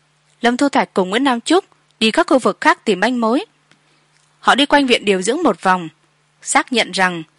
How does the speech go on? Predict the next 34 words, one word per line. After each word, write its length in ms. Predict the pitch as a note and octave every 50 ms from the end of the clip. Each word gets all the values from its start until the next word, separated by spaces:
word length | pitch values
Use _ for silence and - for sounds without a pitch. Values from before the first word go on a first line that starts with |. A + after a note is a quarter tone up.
| _ _ _ -
toàn 180 | G3+ G3+ G#3
bộ 120 | G#3 G3 F3+
viện 200 | G3+ G3 - G3
điều 180 | G3 F#3 F3+
dưỡng 220 | F3 G#3+ - C#4+ D#4
không 160 | E4+ D4+ C4+
hề 140 | C4 F3+ -
có 120 | - A3
bác 180 | A#3 D#4 - -
sĩ, 300 | - A3+ C4+ D#4+ G#4 G#4+ _ _ _ _ _ _ _ _ _ _ _ _ _ _
chỉ 200 | - - A3+ G3
thỉnh 220 | F#3 A3+ G3+ F#3+ F#3
thoảng 180 | G#3 F3+ E3+
nhìn 220 | F#3 G3 F#3 F3+ E3
thấy 280 | G#3+ G3+ A3 D4 A4+ - _ _ _ -
một 140 | G#3 F#3+ F#3
vài 160 | G3+ F#3 F#3
người 160 | F#3+ F#3+ F#3
mặc 160 | F#3 F3 -
đồng 160 | G3+ F#3 F3
phục 200 | - G#3 F3+ -
y 120 | - C#4 C#4+
tá. 260 | - - A#3 B3 D#4 G#4 C5 _ _ _ _ _ _ _ _ _ _ _ _ _ _ _ _ _ _ _ _ - _
Trên 180 | - C#4+ C#4+ C4
thực 200 | - G#3+ - _
tế, 200 | - A3 A#3 C#4+ G4 B4 _ _ _ _ _ - - _ _ -
trạng 160 | A#3+ - -
thái 140 | - E4 E4+
tinh 180 | - D4 C#4+ C4
thần 220 | B3+ A3+ G3 F#3
của 100 | - F3
các 180 | - - - -
y 140 | C#4 C#4
tá 280 | C4+ - A#3 A3 A#3 C#4+